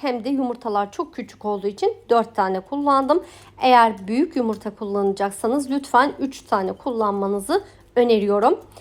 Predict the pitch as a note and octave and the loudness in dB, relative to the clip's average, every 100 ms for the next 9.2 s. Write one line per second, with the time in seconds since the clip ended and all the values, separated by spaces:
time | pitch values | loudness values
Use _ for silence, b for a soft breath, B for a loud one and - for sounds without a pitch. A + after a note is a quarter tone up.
0 | B B E4 G4 G#4 F#4 D4+ D4+ C#4+ C#4+ | B B 6 6 6 6 8 8 8 4
1 | C4+ C4 A#3+ C4 E4 E4+ B B - G#3+ | 4 4 6 6 4 -2 B B -8 -2
2 | G#3+ G#3+ A3 G#3+ A3+ D4+ C4+ C4 - - | 0 2 0 0 4 6 6 4 -4 4
3 | A#3 G3+ G3 G3 - B3+ B3+ D4+ D#4 D4+ | 4 4 -2 -4 0 0 0 -2 2 2
4 | - D4 C4+ D4 D4+ - _ _ A3 A#3+ | 0 -4 0 0 0 -6 _ _ -12 -10
5 | C#4+ B3+ D4 F4 E4+ - - C4+ B3+ C4 | -8 -8 -8 -6 -8 -10 -14 -12 -10 -10
6 | - - - A3 G#3 G3+ G3+ G3+ G3+ G#3+ | -10 -12 -12 -10 -6 -6 -6 -6 -6 -6
7 | - D#4+ - G#3+ G3+ F#4 F#4 D4 B3 G3+ | -8 -12 -8 -10 -6 -6 -4 -6 -4 -4
8 | D4+ A3 G#3+ G#3 A3 G3 G#3 G#3 - A3 | -6 -4 -6 -6 -8 -6 -6 -6 -4 0
9 | C4 | 0